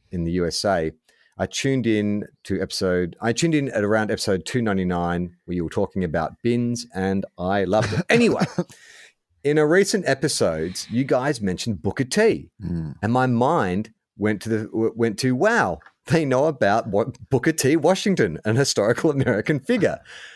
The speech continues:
Speaker 1: And then I realized you're actually talking <laughs> about a professional wrestler.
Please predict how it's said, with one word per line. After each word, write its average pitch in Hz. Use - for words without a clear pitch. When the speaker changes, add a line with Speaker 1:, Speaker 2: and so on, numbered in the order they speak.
Speaker 1:
And 87
then 143
I 143
realized 107
you're 87
actually 113
talking 98
<laughs> -
about 98
a 185
professional 147
wrestler. 107